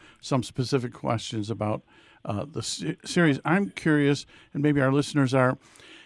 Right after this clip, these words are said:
you know, with covid, I know the campus was closed. What, what's the status right now at Mundelein? Can people come out and visit that beautiful campus, or at limited hours, or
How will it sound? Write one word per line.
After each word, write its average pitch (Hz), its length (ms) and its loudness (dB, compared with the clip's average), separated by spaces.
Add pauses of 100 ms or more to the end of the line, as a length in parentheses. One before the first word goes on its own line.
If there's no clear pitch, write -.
you 160 100 0
know, 151 80 6
with 147 180 4
covid, 160 420 6
I 139 100 6
know 139 180 6
the 131 100 2
campus 139 480 2
was 131 160 -4
closed. 135 460 2
What, 170 260 0
what's 202 200 0
the 220 100 4
status 143 640 0
right 113 200 0
now 107 360 -2
at 113 100 -2
Mundelein? 113 420 -2
Can 113 120 -6
people 156 240 0
come 156 180 -2
out 143 220 0
and 123 240 -2
visit 123 400 -4
that 143 200 2
beautiful 143 360 0
campus, 131 580 -2
or 113 260 -2 (480)
at - 140 -4
limited 127 420 4
hours, 139 600 4
or 117 160 -2